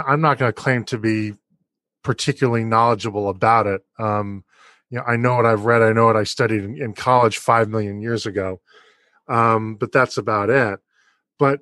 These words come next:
you know, Islam has, uh, a, a, a, a different, or certainly a, a very identifiable place in American society. And, you know, it's different. I think it's much more prominent now in the United States than it was, say, fifty years ago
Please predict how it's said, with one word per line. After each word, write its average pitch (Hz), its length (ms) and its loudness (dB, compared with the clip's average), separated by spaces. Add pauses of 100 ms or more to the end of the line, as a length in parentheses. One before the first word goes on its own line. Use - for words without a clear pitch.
(140)
you 151 120 -6
know, 139 120 0
Islam 170 560 0
has, 135 640 2 (140)
uh, 113 340 -2 (140)
a, 127 160 -12 (180)
a, 131 140 -14 (320)
a, 143 140 -8 (1000)
a 131 80 -6
different, 160 600 0
or 135 120 0
certainly 160 520 0
a, 127 120 4
a 123 120 -6
very 147 320 4
identifiable 117 840 0
place - 600 -2 (580)
in 113 720 -2
American 117 600 0
society. 110 840 -2 (580)
And, 120 520 -4
you 135 80 -10
know, 127 60 -12
it's 120 220 -12
different. 156 480 0
I 127 100 -4
think 147 240 -2
it's - 180 -4
much 135 220 -4
more 113 140 -6
prominent 147 580 0
now 131 380 0
in 139 80 -8
the 123 80 -4
United 123 260 -2
States 123 300 0
than 127 100 -2
it 113 100 -2
was, 113 240 2
say, 113 160 2
fifty - 400 -2
years 117 320 0
ago 113 480 0